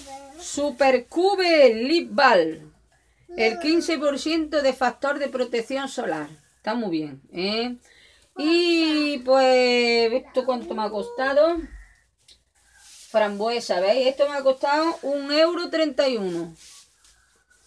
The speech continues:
¿Eh? No lo abro tampoco, que está presentadito. Bueno, que eso da igual, ¿verdad? Vamos a abrir, me crees.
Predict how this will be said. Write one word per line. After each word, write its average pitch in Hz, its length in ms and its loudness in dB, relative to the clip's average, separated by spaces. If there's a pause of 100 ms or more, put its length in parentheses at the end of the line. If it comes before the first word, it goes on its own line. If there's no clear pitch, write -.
(400)
¿Eh? 226 200 -4
No 240 140 -4
lo 254 140 2
abro 254 240 2
tampoco, 233 480 -2
que 220 60 -4
está 214 200 -6
presentadito. 202 920 -4 (880)
Bueno, 226 180 -4
que 185 100 -2
eso 214 140 0
da 226 120 2
igual, 185 320 0
¿verdad? 185 280 0
Vamos 185 160 -4
a 208 40 -2
abrir, 220 220 -4
me 180 100 -6
crees. 180 360 -8